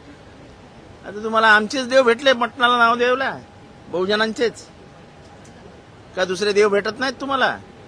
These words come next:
मला याच्यावर जायचं नाही, पण माझी विनंती आहे की महाराष्ट्राचं वातावरण कलुषित करण्यासाठी जात पात धर्म वापरणं सोडून द्या. इतिहासाचं विकृतीकरण करताना त्याला काहीतरी स्पर्श बुद्धीचाही असावा,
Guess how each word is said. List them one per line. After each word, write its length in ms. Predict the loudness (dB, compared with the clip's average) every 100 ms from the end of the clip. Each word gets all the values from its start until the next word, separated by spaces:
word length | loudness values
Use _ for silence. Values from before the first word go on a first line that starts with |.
| -20 -20 -20 -20 -20 -20 -12
मला 140 | -4 -4
याच्यावर 280 | -2 -2
जायचं 360 | 0 -2 -2 -4
नाही, 120 | -4
पण 280 | -4 -4 -6 -8 -20 -20 -20 -20 -12
माझी 180 | -10 -6
विनंती 500 | -4 -2 -4 -6 -8
आहे 80 | -8 -16 -20 -20 -20 -20 -20 -20 -20 -20 -16
की 100 | -8
महाराष्ट्राचं 840 | 0 4 6 6 6 4 0 2 4
वातावरण 500 | 4 4 2 2 0
कलुषित 440 | -2 -4 -4 -6 -10 -2
करण्यासाठी 520 | 0 0 -2 -4 -4
जात 340 | 0 2 4 2 -2
पात 220 | 0 2 0 -4
धर्म 220 | -6 -4
वापरणं 480 | 0 0 0 -4 -4
सोडून 340 | -6 -8 -8
द्या. 180 | -6 -8 -10 -20 -20 -20 -20 -20 -20 -20 -20 -20 -20 -20 -20 -20 -20 -20 -14
इतिहासाचं 840 | -10 -8 2 6 6 6 2 4 2
विकृतीकरण 720 | 0 -6 -6 -6 -2 -2 -2
करताना 680 | -2 -2 0 0 2 2 2
त्याला 300 | 2 2 2
काहीतरी 420 | 0 0 -2 -4
स्पर्श 400 | -4 -4 -2 -4
बुद्धीचाही 720 | -6 -10 -4 -4 2 2 4
असावा, 500 | 2 2 0 0 -2